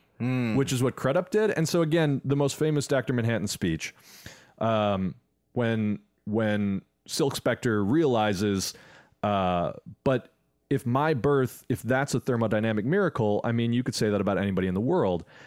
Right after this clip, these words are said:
Speaker 2: And so Billy Crudup wa-, would, would do it. "Yes, anybody in the world. But the world is so full of people, so crowded with their miracles that they become commonplace and we forget.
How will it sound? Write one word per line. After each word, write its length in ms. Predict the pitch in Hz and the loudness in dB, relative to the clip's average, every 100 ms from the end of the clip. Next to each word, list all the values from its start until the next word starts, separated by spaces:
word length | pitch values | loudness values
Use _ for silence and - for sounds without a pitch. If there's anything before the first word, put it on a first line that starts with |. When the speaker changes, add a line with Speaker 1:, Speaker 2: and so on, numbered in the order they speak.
| - | -8
Speaker 2:
And 100 | 104 | -4
so 80 | 117 | -2
Billy 240 | 180 180 | 2 0
Crudup 400 | - 165 139 - | 0 0 0 2
wa-, 300 | 110 101 104 - | 2 2 2 0
would, 260 | 110 101 87 - | -2 -2 -6 -4
would 180 | 113 95 | -4 0
do 160 | 101 101 | 2 2
it. 120 | - _ _ _ _ _ _ _ _ _ _ - | 0 _ _ _ _ _ _ _ _ _ _ -6
"Yes, 440 | 110 85 - - _ _ _ _ _ _ _ _ _ - | -4 -4 -6 -14 _ _ _ _ _ _ _ _ _ -4
anybody 380 | 117 110 117 117 | -2 0 0 -2
in 100 | 117 | -2
the 60 | |
world. 460 | 117 120 90 78 78 _ _ _ _ _ _ - | -2 -2 -2 -6 -12 _ _ _ _ _ _ -6
But 160 | 110 | -2
the 80 | 120 | 0
world 300 | 123 156 135 | 0 0 0
is 120 | 113 | -2
so 200 | - 127 | -2 -4
full 340 | 117 - 139 120 | -4 -2 0 0
of 120 | - | -2
people, 360 | 123 117 82 | -2 -2 -4
so 200 | 80 110 | -4 -4
crowded 460 | - - 131 135 82 | -6 -4 -2 -2 -2
with 180 | 80 - | -4 -4
their 120 | 87 | -4
miracles 580 | 90 92 92 - 95 - | -2 -2 -2 -4 -6 -4
that 200 | 92 - _ _ _ _ _ - | -6 -6 _ _ _ _ _ -8
they 100 | 107 | -6
become 400 | 104 - 110 104 | -4 -4 -6 -6
commonplace 960 | - 107 98 90 - 92 82 - - - - | -8 -8 -8 -8 -6 -4 -4 -6 -10 -10 -6
and 140 | 107 | -4
we 100 | 113 | -2
forget. 600 | - 90 80 80 73 | -4 -8 -8 -10 -12